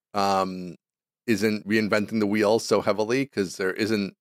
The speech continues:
th-, there's a one, like, one kind of sizable open source one, but it's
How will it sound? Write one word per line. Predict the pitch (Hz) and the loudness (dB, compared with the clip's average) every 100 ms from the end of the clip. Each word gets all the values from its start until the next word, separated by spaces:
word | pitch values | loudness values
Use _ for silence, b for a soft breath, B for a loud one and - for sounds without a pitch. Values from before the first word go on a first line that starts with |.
| 139 | 0
th-, | 151 | 0
there's | 160 180 151 | 4 2 4
a | |
one, | 123 110 123 120 | 2 4 4 2
like, | 98 - | -4 -6
one | 113 120 131 131 131 | 0 4 4 4 0
kind | 120 - 123 127 | -2 -2 0 2
of | 120 | 0
sizable | - 123 120 117 120 | 2 2 4 2 0
open | 113 110 | 0 -4
source | - 113 - | 0 0 2
one, | 113 110 | 0 0
but | 101 | -4
it's | - - | -8 -20